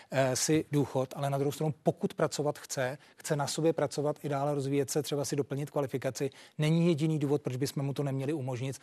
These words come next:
a proč by do práce nemohl jít. A ještě k těm rodičům, protože nejsou to jen, eh, ženy na rodičovské dovolené, jsou to leckdy dnes i muži. Eh, my musíme hledat také způsob, nejenom v zákoníku práce, řekněme v té flexibilitě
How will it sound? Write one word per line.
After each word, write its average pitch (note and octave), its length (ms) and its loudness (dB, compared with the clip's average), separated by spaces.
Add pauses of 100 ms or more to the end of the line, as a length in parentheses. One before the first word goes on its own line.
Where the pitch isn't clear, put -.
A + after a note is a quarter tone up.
(180)
a A#2+ 80 -6
proč C3 160 0
by C3+ 120 4
do B2+ 80 2
práce B2+ 340 2
nemohl B2 300 -4
jít. A2+ 160 -6 (280)
A D3+ 60 -2
ještě C#3 220 0
k - 80 -4
těm E3 400 2
rodičům, C#3 680 0
protože C#3+ 360 0
nejsou C3+ 360 0
to C3+ 120 0
jen, C#3 260 0 (380)
eh, C3+ 340 -2 (160)
ženy C3+ 480 0
na C#3 380 -4
rodičovské C3 560 -4
dovolené, C#3 420 -2
jsou C3 180 -6
to C#3 120 -6
leckdy C3 340 -2
dnes C3 320 -6
i E3 100 -2
muži. C#3 380 0 (600)
Eh, C3+ 240 0
my C#3 220 -2
musíme D#3 460 2
hledat C#3 360 2
také D3 300 0
způsob, C3+ 520 -2
nejenom C3+ 500 0
v C3 60 -2
zákoníku B2+ 520 2
práce, C3 720 -2
řekněme C3 520 -6
v - 80 -18
té C3+ 140 -6
flexibilitě C3+ 800 -2